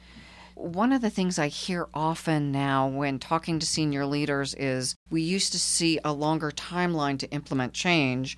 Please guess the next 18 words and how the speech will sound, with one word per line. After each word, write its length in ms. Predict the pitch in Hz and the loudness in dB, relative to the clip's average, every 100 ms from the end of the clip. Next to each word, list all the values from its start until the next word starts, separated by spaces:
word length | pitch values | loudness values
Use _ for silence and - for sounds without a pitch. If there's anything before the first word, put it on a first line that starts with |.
| - - - - | -14 -20 -20 -4
And 420 | 147 143 139 147 | -2 0 -2 -4
when 460 | 156 156 147 139 151 | -4 -2 -4 -8 -4
we 200 | 160 151 | 0 0
had 220 | 156 160 | 0 -2
to 60 | 156 | 0
send 300 | 170 160 - | 0 0 0
people 280 | 170 156 143 | -6 -4 -2
home 300 | 160 156 147 | 2 2 2
for 140 | 151 | -4
the 80 | 135 | -6
pandemic, 800 | - 151 139 165 175 143 127 - - - - | -4 -2 2 2 4 4 2 -4 -20 -20 -6
we 100 | 165 | 0
saw 240 | 165 185 170 | 2 4 2
that 140 | 170 | -2
people 200 | 180 170 | -4 -4
changed 400 | 170 - 180 160 - | 0 2 2 0 -2
incredibly 640 | 151 - - 190 185 175 | -6 -8 -4 -2 0 -2
quickly. 540 | 156 - 160 107 64 | -2 -4 -6 -6 -10